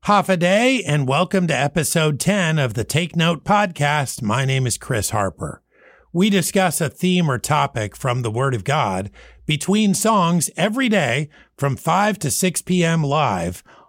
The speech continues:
on Take Note, the radio program, which is heard on Harvest Family Radio, Guam.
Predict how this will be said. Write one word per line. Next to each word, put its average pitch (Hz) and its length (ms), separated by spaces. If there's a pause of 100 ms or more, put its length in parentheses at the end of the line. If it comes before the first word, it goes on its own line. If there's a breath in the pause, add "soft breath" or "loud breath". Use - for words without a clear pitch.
on 143 200
Take 190 320
Note, 185 260
the 165 80
radio 170 460
program, 104 720 (320 loud breath)
which 135 180
is 123 120
heard 160 200
on 139 140
Harvest 160 500
Family 147 380
Radio, 131 440
Guam. 123 540